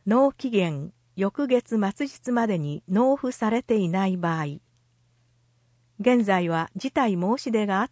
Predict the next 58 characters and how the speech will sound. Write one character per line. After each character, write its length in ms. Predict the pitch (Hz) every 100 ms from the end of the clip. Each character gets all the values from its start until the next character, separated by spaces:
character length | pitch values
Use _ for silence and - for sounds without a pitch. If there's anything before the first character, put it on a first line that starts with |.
| -
た 100 | 185
も 120 | 190
の 120 | 214
と 120 | 190
み 100 | 139
な 140 | 139 170
さ 160 | 160
れ、 160 | 143 143 _ _ _ _ _ _ _ -
そ 180 | -
の 160 | 233 277
後 100 | 254
に 160 | 226 214
納 220 | 208 254
付 160 | 247
さ 160 | 233 208
れ 140 | 196
た 280 | 196 165 156 -
付 120 | -
加 120 | 277
保 160 | 220 185
険 240 | 226 220 208
料 260 | 190 165
は 220 | 160 160 - _ _ _ _
還 240 | - 294
付 160 | 269 175
さ 180 | - 175
れ 140 | 220
て 140 | - 208
い 100 | 190
ま 140 | 190
し 100 | -
た 140 | -
が、 180 | 135 135 _ _ _ _ _ _ _ _ _
平 200 | - 277
成 280 | 320 294 277
二 160 | 254 269
十 200 | 202 180
六 240 | 175 -
年 200 | 196 156
四 140 | -
月 260 | 180 226 -
か 120 | 151
ら 120 | 151
は、 220 | 143 143 - _ _ _ _
通 300 | - 269 302
常 260 | 285 269 240
の 160 | 220
国 300 | - 196 285
民 240 | 285 262 240
年 200 | 226 202
金 260 | - 160
保 200 | 156 185 -
険 240 | 247 233
料 220 | 202 196
と 180 | 190 185
同 260 | 175 185 202
様 260 | 185 170
に、 240 | 165 151